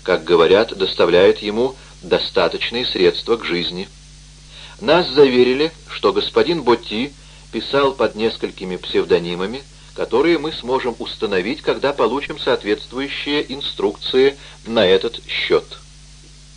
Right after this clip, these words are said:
Служащий сыскного агентства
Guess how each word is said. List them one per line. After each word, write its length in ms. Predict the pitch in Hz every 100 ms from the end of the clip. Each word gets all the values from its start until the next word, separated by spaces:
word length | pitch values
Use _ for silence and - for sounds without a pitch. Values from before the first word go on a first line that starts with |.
| - - - - - - - - - - - -
Служащий 600 | 123 127 117 - 107 101
сыскного 480 | - 104 - 110 101
агентства 640 | 95 117 127 - 92 82